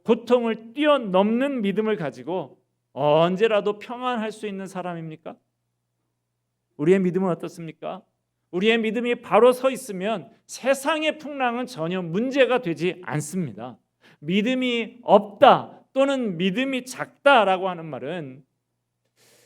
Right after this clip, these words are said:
예수님의 능력을 신뢰하지 못한다는 것을 의미합니다.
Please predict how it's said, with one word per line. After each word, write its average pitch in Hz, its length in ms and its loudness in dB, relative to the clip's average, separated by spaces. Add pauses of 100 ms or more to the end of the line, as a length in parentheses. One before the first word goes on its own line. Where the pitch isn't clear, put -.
(220)
예수님의 285 540 -4
능력을 208 800 0
신뢰하지 240 840 -4
못한다는 202 800 -6
것을 185 280 -10
의미합니다. 101 640 -12